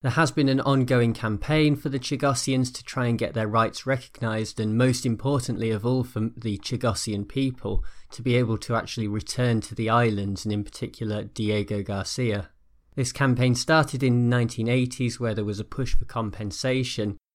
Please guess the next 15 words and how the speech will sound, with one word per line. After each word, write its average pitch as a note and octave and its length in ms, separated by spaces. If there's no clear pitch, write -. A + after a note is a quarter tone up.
The B2 80
people B2+ 400
did D3 240
eventually B2 540
get - 240
compensation, G#2+ 840
although G#2+ 340
this A#2+ 320
was G#2+ 220
very G#2 480
measly, G#2+ 720
around G#2 640
three A#2+ 300
thousand G2 480
pounds, G2+ 580